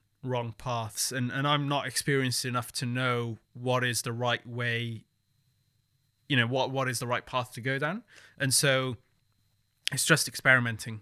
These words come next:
and s-, testing things out, and, and, um,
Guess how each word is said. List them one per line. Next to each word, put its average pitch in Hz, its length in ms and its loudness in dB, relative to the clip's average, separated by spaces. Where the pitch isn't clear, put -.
and 117 180 -2
s-, - 320 -2
testing 117 380 0
things 110 260 -8
out, 113 320 -4
and, 110 260 -10
and, 117 580 -2
um, 113 500 -6